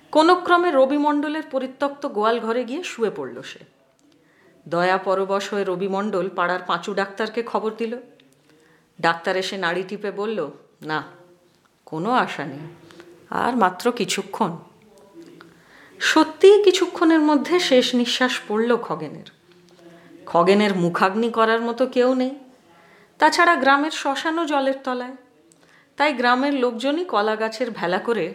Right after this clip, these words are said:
ডেড বডি ভাসিয়ে দিল। না, খগেনের মৃত্যু নিয়ে কোনো রকম হইচই হয়নি। কোনো দলই মৃত্যু অস্বাভাবিক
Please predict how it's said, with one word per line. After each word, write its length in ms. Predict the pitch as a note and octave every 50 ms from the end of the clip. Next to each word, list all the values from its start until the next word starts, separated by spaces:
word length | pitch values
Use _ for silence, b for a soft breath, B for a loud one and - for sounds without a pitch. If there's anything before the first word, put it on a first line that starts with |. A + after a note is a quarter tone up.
| - -
ডেড 260 | E3+ F3+ F#3 E3+ E3
বডি 220 | E3+ F3+ F3 A3+
ভাসিয়ে 400 | B3 F3 F3 E3 - - - D3+
দিল। 220 | D#3 D3+ - - - - _ _ _ _ _ _ _ _ _ _ _ _ _ _ _ _ _ _ _ _ _ _ _ _ _ -
না, 180 | G#3+ F#3+ C#3 - - - - - - _ _ _ _ _ _ b b b b b b b b b b b b
খগেনের 480 | - - D4 D4 D4+ E4+ E4+ F4+ F4+
মৃত্যু 400 | E4 D4+ C#4+ D4 C#4+ C#4+ - E4+
নিয়ে 200 | E4 E4 E4+ F4+
কোনো 240 | F4+ F4 E4 D#4+ E4
রকম 300 | E4 E4+ E4+ F4 F#4 F4
হইচই 500 | - - F#3+ A3 C4 C4+ - - F#4 F#4+
হয়নি। 420 | F4+ F#4 A3 D#3+ D3 D#3+ E3+ E3+ - _ _ _ _ _ _ b b b b b b b b b b b b b b
কোনো 260 | - A#3+ B3+ C4 D4+ D#4+
দলই 300 | D4 D#4+ E4 E4 E4+ E4+
মৃত্যু 400 | D#4 C4 C4+ C4+ - - D#4 C#4+
অস্বাভাবিক 640 | G3+ G3 - - - - C#4+ C4+ D#4 C#4+ D#4 D#4+